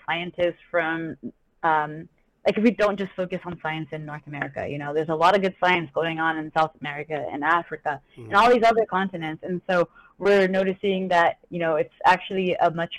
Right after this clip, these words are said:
Speaker 1: better strategy to be talking ab-, about how the species, um, like, evol-, or act in all these different areas.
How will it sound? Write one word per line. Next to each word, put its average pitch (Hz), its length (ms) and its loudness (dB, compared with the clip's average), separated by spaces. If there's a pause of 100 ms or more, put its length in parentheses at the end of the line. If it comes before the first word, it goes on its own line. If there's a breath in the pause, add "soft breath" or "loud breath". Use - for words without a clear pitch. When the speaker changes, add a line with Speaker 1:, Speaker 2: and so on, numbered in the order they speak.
Speaker 1:
better 156 300 -2 (100)
strategy 156 680 -8
to - 60 -20
be 160 160 -10
talking 151 560 -10 (560)
ab-, 160 100 -4 (140)
about 156 420 2
how 165 240 4
the 165 140 -8 (100)
species, 156 600 -12 (200)
um, 147 680 -12 (800)
like, - 320 -14
evol-, 170 440 0
or 180 220 4
act 185 420 4
in 180 120 -6
all 165 160 0
these 170 180 -8
different 165 260 -12
areas. 240 500 0